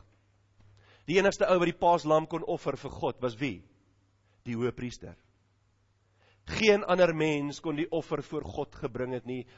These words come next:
alleenlik die hoëpriester. Nie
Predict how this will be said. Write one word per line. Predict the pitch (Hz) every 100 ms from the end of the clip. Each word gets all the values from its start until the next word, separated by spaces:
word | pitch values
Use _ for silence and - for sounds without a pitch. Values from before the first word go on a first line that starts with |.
| -
alleenlik | 156 127 143 165 156 120 120 - - -
die | 147 127
hoëpriester. | 120 131 127 113 - _ - 143 - 92 92 _ _ _ _ _ _ _ _ _ _ _ _ _ _ _ _ _ _ _ _ _ _ _ _ _ _ _ _ _ _ _ -
Nie | 123 208